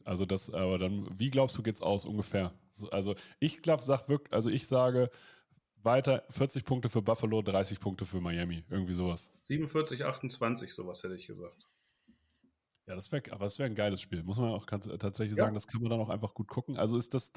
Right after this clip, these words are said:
Speaker 1: ist das sozusagen dein T-V-Tipp des Tages?
Speaker 2: Des Tages? Ja,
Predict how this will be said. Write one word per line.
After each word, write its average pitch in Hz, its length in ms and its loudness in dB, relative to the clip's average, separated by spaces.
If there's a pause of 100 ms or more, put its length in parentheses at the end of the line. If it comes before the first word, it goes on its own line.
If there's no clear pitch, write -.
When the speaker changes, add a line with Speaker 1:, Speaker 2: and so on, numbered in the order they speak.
Speaker 1:
ist - 180 -8
das 127 120 -4
sozusagen 110 480 0
dein 110 180 2
T-V-Tipp 113 540 -4
des - 140 -8
Tages? 92 420 -4 (1300)
Speaker 2:
Des - 160 -4
Tages? 107 540 4
Ja, 101 500 6